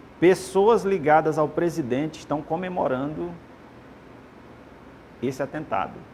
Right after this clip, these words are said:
Isso é o que está. Se você quiser saber mais informações de, disso que eu tô colocando, leia o blog do Datena, que ela deu essa entrevista pro Datena, da Rede Bandeirantes. Nas redes sociais,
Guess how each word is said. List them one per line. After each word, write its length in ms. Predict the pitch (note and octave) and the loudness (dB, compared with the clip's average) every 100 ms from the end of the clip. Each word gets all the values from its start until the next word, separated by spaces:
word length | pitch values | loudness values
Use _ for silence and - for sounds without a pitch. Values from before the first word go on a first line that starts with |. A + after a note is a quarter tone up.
| - - - - - - - - - - - | -20 -20 -20 -20 -20 -20 -20 -20 -20 -16 -6
Isso 280 | A#2 D3+ | -4 0
é 40 | D#3+ | -2
o 40 | |
que 120 | D#3 | -2
está. 460 | E3+ - A#2+ B2 D3+ | -10 -4 0 0 -2
Se 120 | - | -6
você 260 | B2+ B2 B2+ | -6 -2 -4
quiser 400 | A#2 A#2+ B2 A#2+ - - | 0 0 0 -2 -10 -20
saber 320 | - A#2 A#2 D#3+ | -2 0 2 2
mais 320 | C#3 E3 E3 | 2 2 -2
informações 520 | C#3+ C#3 C#3+ C3+ C3 | 0 0 2 0 0
de, 140 | B2 - F2+ - - - | 0 -2 -8 -16 -20 -10
disso 180 | A#2+ A#2 | -6 -2
que 60 | A#2 | -2
eu 60 | |
tô 100 | B2 | -2
colocando, 580 | A#2 C#3 D#3+ D#3 F3 F#3+ - - - - - - - - - - - - - | 2 2 2 0 -2 -6 -8 -20 -20 -20 -20 -20 -20 -20 -20 -20 -20 -10 0
leia 480 | D#3 G#3 G#3 A3 | 6 8 8 6
o 80 | G3+ | 4
blog 400 | E3 E3 F3 E3+ | 6 6 6 4
do 140 | D#3+ F3 | -2 2
Datena, 840 | G3+ G#3 - D#3 D3 C3 G#2+ F#2+ - | 2 2 0 2 2 2 -2 -6 -6
que 100 | C3 | 0
ela 180 | C3+ D3+ | 2 2
deu 300 | D#3 C3 C#3 | 0 0 2
essa 160 | D3 D3 | 2 -2
entrevista 420 | C3+ C#3 C#3+ - | -2 -2 -2 -6
pro 160 | - | -6
Datena, 640 | C#3 G3 G3+ B2+ A2+ G#2+ A2 - - - - - - - - | 0 2 2 0 0 -2 -6 -16 -20 -20 -20 -20 -20 -20 -8
da 120 | A2 | 0
Rede 240 | A#2 B2+ A#2+ | 4 4 2
Bandeirantes. 680 | B2+ C3 C#3+ G#2 F#2 - - - - - - - - - - - | 0 0 0 -2 -4 -12 -20 -20 -20 -20 -20 -20 -20 -20 -20 -4
Nas 240 | A#2+ C3+ A#2+ | 2 4 4
redes 200 | C3+ - | 0 2
sociais, 640 | C#3 - D3+ C#3+ F3 - | 0 4 4 6 4 -2